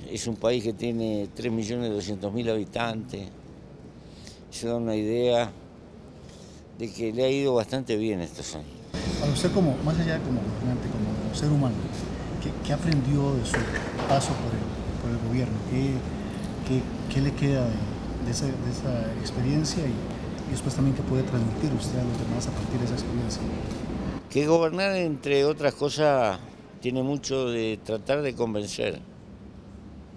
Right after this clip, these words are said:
Speaker 1: Eh, y que gobernar no es solo gestionar. Gestionar es una cuestión que se puede plantear en una empresa.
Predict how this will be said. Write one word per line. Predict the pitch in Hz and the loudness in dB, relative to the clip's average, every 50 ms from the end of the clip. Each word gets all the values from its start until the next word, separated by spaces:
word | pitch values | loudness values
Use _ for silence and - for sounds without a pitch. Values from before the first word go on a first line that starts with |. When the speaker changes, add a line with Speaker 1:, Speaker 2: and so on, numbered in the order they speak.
| - - - - - - - - | -18 -18 -18 -18 -18 -14 -6 0
Speaker 1:
Eh, | 113 120 117 113 113 110 110 107 104 98 95 85 - - - - - - - - - - - - - - - - - - - - - - - - - | 2 4 6 6 6 6 6 4 4 2 0 -2 -6 -10 -14 -14 -14 -14 -16 -18 -18 -18 -18 -16 -16 -16 -14 -14 -14 -14 -14 -16 -14 -14 -14 -12 -12
y | 98 | -12
que | - - 131 139 | -4 0 2 6
gobernar | 135 135 135 139 143 156 160 160 156 | 6 8 8 6 6 6 4 4 4
no | 151 151 | 4 4
es | 151 135 - | 2 2 4
solo | - 151 147 139 | 2 4 4 4
gestionar. | 127 - 139 123 - 104 120 117 120 131 131 120 92 76 71 - - - - - - - - - - - - - - - - - - - - - - - - - - - - - - - - - - - - - - - - - - - - - - - - - - - | 4 4 0 0 2 0 0 0 2 2 2 2 0 -2 -6 -8 -12 -14 -16 -16 -16 -16 -16 -16 -16 -16 -16 -18 -16 -16 -16 -16 -16 -16 -16 -18 -18 -18 -18 -18 -16 -16 -16 -16 -18 -18 -18 -18 -18 -18 -16 -16 -18 -18 -18 -18 -18 -18 -18 -18 -18 -18 -18 -18 -16 -6
Gestionar | - 113 104 - 123 131 143 156 165 156 | -4 -4 -2 0 0 2 4 4 4 6
es | 156 147 - - | 4 4 2 2
una | 131 135 131 120 | 0 2 2 2
cuestión | 101 113 113 - - 139 139 139 135 127 120 113 107 101 95 85 78 73 - - - - - - - - - - - - - - - - - - - - - - - - - - - - - - - - - - - - - - - - - - - - | 4 2 2 2 2 2 4 4 4 2 2 0 0 -2 -4 -6 -8 -12 -16 -18 -18 -18 -18 -18 -18 -18 -18 -20 -18 -18 -18 -18 -16 -16 -16 -16 -16 -16 -18 -18 -18 -18 -18 -16 -16 -16 -16 -18 -18 -18 -18 -18 -18 -18 -18 -18 -18 -18 -18 -18 -10 -8
que | 107 | -6
se | 92 104 110 | -2 -2 0
puede | 95 127 147 135 | 4 6 4 4
plantear | 117 120 120 110 98 127 135 131 127 | 6 2 0 0 2 2 2 4 4
en | 123 120 | 2 2
una | 123 120 113 | 2 2 0
empresa. | 104 87 110 117 120 110 - - - 76 69 | 0 -2 0 0 0 0 0 -2 -8 -8 -10